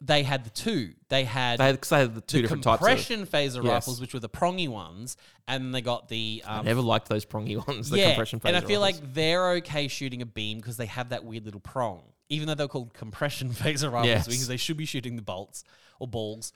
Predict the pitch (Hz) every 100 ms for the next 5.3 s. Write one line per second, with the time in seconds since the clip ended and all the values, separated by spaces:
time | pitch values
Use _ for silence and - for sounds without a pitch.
0 | _ - _ 135 139 139 139 160 160 156
1 | 143 139 - 131 - 127 - 214 196 131
2 | - 117 107 110 104 110 117 110 - 127
3 | 139 131 107 110 107 117 110 107 - -
4 | 104 95 98 98 98 98 95 98 82 82
5 | 117 120